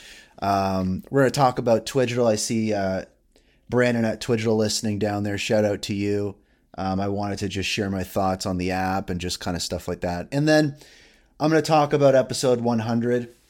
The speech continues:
kinda what I have planned for it. To be honest, I, it's been a crazy year. I don't have anything too crazy planned. Um,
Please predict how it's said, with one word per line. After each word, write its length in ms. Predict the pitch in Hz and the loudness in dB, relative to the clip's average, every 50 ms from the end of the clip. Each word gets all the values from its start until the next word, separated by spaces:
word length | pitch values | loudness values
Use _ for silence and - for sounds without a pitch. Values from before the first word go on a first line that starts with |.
| _ _ | _ _
kinda 180 | - 139 139 131 | -4 -2 0 0
what 140 | 123 127 123 | 2 0 0
I 60 | 117 | 0
have 200 | 117 117 110 113 | -2 -2 -6 -6
planned 380 | - - 127 117 113 113 110 - | -8 -6 -4 -2 -2 -4 -4 -6
for 240 | - 131 120 117 | -4 -2 -2 -2
it. 80 | 110 - | -2 -6
To 80 | - 175 | -6 -2
be 120 | 202 196 | 0 2
honest, 500 | 190 185 190 190 190 185 185 - - - _ - | 4 4 4 4 2 2 0 -2 -10 -12 _ -6
I, 260 | 156 - - 117 - - _ _ _ _ _ _ _ _ _ _ _ _ _ _ | -4 -4 -6 -8 -14 -18 _ _ _ _ _ _ _ _ _ _ _ _ _ _
it's 140 | 170 170 - | -12 -6 -2
been 120 | 214 208 | 0 0
a 60 | 185 | 0
crazy 400 | - - - 170 160 156 139 143 | 0 0 0 2 2 2 0 0
year. 220 | 147 143 139 143 - | 2 2 2 2 0
I 80 | 156 165 | 0 -2
don't 160 | 170 170 165 | 0 0 0
have 120 | 156 139 | 0 0
anything 300 | 147 139 135 127 127 123 | 0 -2 0 0 -2 -2
too 140 | 123 - 120 | -2 -6 -8
crazy 440 | - - - 135 120 120 110 120 139 | -10 -6 -4 -2 -2 -2 -2 -4 -6
planned. 640 | 113 - - 123 117 117 117 117 117 123 120 - - - _ | -6 -4 -4 -2 -2 0 -2 -2 -2 -4 -6 -8 -18 -18 _
Um, 600 | 107 110 107 104 104 104 104 104 101 101 101 - | -8 -6 -4 -4 -4 -4 -4 -4 -6 -6 -6 -10